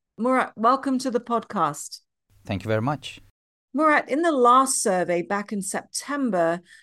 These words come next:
Speaker 1: emerging market investors were quite bearish. Now, three months on,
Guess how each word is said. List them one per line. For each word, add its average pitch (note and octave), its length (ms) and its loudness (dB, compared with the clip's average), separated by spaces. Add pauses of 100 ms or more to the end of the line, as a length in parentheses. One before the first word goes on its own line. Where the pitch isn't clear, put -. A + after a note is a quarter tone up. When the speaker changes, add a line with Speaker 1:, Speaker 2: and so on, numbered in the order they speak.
(140)
Speaker 1:
emerging C4 480 0
market G#3+ 340 0
investors G3 480 -4
were G3 100 -6
quite C4+ 380 -6
bearish. E3 560 -2 (400)
Now, C4+ 320 6
three D4+ 280 0
months C4+ 360 2
on, F#3+ 380 6